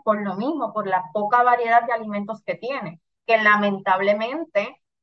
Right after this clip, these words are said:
muchas veces la variedad de alimentos introducida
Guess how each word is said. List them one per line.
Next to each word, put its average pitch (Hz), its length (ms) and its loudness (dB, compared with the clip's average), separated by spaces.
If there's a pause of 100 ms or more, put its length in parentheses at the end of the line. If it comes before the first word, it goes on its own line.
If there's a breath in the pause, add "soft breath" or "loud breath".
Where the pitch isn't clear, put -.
muchas 190 640 0
veces 233 520 2
la 185 220 0
variedad 170 480 2
de 160 100 -4
alimentos 208 500 -6
introducida 240 840 0